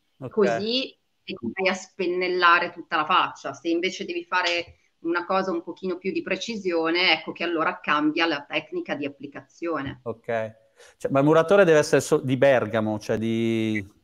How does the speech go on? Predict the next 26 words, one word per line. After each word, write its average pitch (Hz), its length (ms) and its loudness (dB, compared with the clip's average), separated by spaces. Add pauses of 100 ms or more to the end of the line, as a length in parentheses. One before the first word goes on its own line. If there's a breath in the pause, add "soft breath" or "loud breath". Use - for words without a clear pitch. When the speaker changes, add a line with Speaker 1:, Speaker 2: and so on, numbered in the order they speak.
(340)
Speaker 1:
tipo 226 320 -10
Speaker 2:
Eh 202 140 6
sì, 202 220 -2
assolutamente, - 720 -6
se 113 100 -2
no 160 60 0
Speaker 1:
Ok. 165 60 2
Speaker 2:
non 151 160 2
viene 147 220 -2
la 135 80 -6
stessa - 300 -10 (280)
cosa. 143 240 -10
Speaker 1:
Se 135 160 -2
è 135 40 4
Speaker 2:
Cioè, 143 120 2
Speaker 1:
di 143 60 0
Speaker 2:
o 190 60 -2
Speaker 1:
Fire-, 170 180 2
Speaker 2:
se 160 60 0
deve 190 120 -4 (160)
Speaker 1:
muratore 208 460 6
di 208 120 4
Firenze 202 680 4
non 156 180 4
verrebbe 131 460 4
uguale. 104 600 -4